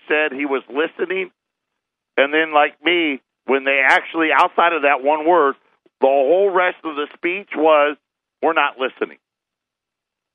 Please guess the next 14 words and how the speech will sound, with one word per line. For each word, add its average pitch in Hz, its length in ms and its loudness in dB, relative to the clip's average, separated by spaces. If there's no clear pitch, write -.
And, 123 340 0
and 135 280 -4
really, 143 500 0
uh, 131 340 0
un-, 185 300 0
I 156 120 4
guess 160 200 -4
shocking 175 440 2
to 147 80 -2
me, 147 320 -6
he's 131 220 -6
going 170 540 0
to 151 180 -4
force 151 360 0